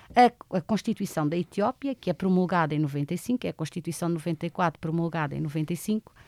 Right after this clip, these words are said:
prevê que as regiões podem ter, ter o direito à autonomia e têm o mesmo direito à autodeterminação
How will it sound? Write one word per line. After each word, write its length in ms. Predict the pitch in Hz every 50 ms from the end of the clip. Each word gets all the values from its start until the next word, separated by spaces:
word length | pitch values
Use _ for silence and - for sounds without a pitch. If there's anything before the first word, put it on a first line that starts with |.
| - - - - - - _ _ -
prevê 440 | - 233 240 185 202 247 247 247 - - -
que 240 | - 226 226 226 - - - - - - -
as 220 | - 240 220 202 -
regiões 680 | - 190 180 - - 208 202 185 180 196 196 - - - - - - - _ _ -
podem 320 | 240 240 240 214 233 226
ter, 300 | 220 - - 202 180 170
ter 140 | - - 190
o 60 | 180
direito 580 | 165 190 185 185 170 160 147 - - - - -
à 260 | - 147 139 - -
autonomia 680 | 160 160 156 - 175 156 156 170 196 214 226 226 226 233 - - - - - - _ -
e 80 | 254
têm 160 | 233 - 277 254
o 60 | 240
mesmo 340 | 233 214 202 - 202 196 185
direito 320 | 196 190 185 170 - -
à 20 |
autodeterminação 960 | 190 190 - 214 190 - - 196 190 190 185 180 180 170 - - 180 185 190